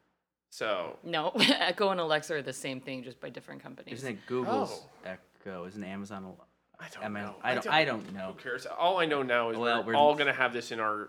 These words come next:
Speaker 1: our advertisements
Speaker 3: Oh,
Speaker 1: of
Speaker 3: no, I
Speaker 1: something.
Speaker 3: think we've just lost Amazon and Google,
Speaker 1: Oh,
Speaker 3: unless you wanna
Speaker 1: sh-
Speaker 3: cut this out.
Speaker 2: God damn it.
Speaker 3: Those are, like,
Speaker 1: No.
Speaker 3: two of our, could have been our biggest sponsors.
Speaker 1: We're gonna get the,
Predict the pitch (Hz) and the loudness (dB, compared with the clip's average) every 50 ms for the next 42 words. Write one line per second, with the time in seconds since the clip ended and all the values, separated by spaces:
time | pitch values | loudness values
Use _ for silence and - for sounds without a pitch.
0 | - - - 113 107 107 101 - - - - 113 113 107 110 107 101 113 95 101 | -8 -4 -2 0 2 2 0 -2 -4 -2 0 0 0 0 -2 -4 -2 -2 -2 -2
1 | 101 - 101 92 87 - - - - _ _ _ _ _ _ _ _ _ - 127 | -2 -4 -8 -10 -10 -12 -16 -20 -20 _ _ _ _ _ _ _ _ _ 2 4
2 | 123 113 117 127 127 127 113 110 - 123 120 117 110 95 - 117 117 - - 110 | 4 6 8 8 8 8 6 4 0 -2 -2 -2 -4 -2 -2 -2 -2 0 0 -2
3 | 104 104 - - 107 104 101 98 107 95 92 92 92 104 113 104 - - - 110 | -2 -2 -2 -4 -4 -4 -2 -2 -4 -4 -4 -4 -6 -6 -6 -6 -6 -10 -12 -12
4 | 110 - - _ _ _ _ - 147 160 107 101 - 110 101 98 - 127 113 - | -16 -18 -20 _ _ _ _ -6 -4 -2 -2 -2 -2 -2 -2 0 0 0 0 0
5 | 104 95 - 117 113 107 85 69 69 73 147 151 147 - - - - - 151 147 | -2 -2 2 2 4 4 2 0 -4 -8 -12 -14 -14 -16 -16 -14 -14 -14 -14 -14
6 | 170 - 214 233 240 240 233 226 226 226 220 214 - - 110 98 101 95 90 - | -12 -4 0 2 4 6 6 6 6 6 4 2 0 -2 -2 -2 -4 -6 -8 -10
7 | _ - - 117 - - - - - 117 104 92 92 - _ 117 117 110 92 - | _ -20 -18 -18 -18 -20 -20 -18 -14 -12 -12 -12 -12 -16 _ -18 -16 -16 -16 -16
8 | - - - - 92 95 92 - 104 101 - _ - 160 175 185 202 196 190 165 | -18 -18 -16 -16 -16 -16 -18 -20 -20 -20 -20 _ -10 -8 -6 -4 -2 -2 0 0
9 | 160 139 - - 135 113 | -2 -4 -2 -4 -6 -8